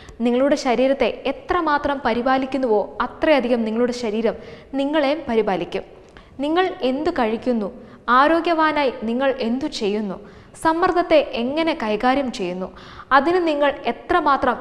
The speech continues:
വിശ്രമം നൽകുന്നു, ഈ അവസ്ഥയിൽ കൂടെയായിരിക്കും നിങ്ങളുടെ ശരീരം എങ്ങനെ പ്രതികരിക്കുമെന്ന് തീരുമാനിക്കുന്നത്. നിങ്ങൾ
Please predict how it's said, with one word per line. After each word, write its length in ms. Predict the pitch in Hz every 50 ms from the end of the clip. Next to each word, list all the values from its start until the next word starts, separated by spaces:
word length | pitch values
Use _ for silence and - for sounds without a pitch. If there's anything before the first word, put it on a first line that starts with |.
| -
വിശ്രമം 460 | 202 220 220 - 247 262 262 262 240 214
നൽകുന്നു, 380 | 185 175 165 190 185 180 180 - - - - - - - _ _ -
ഈ 100 | 320 359
അവസ്ഥയിൽ 520 | 403 381 330 330 320 320 330 359 349 339
കൂടെയായിരിക്കും 680 | 339 339 330 320 311 269 233 220 214 214 214 214 208 190 - - - - -
നിങ്ങളുടെ 500 | 214 226 240 262 262 285 302 320 339 330
ശരീരം 460 | 294 - - 233 214 233 240 226 202 - - - - - -
എങ്ങനെ 360 | 226 240 254 285 311 320 302
പ്രതികരിക്കുമെന്ന് 800 | - - 233 220 190 233 254 262 254 254 247 208 196 196 190 185 - - - - -
തീരുമാനിക്കുന്നത്. 720 | 202 202 196 208 208 202 190 170 - 185 170 170 170 190 - - - - - - - - - - - - - -
നിങ്ങൾ 300 | 285 320 330 349 381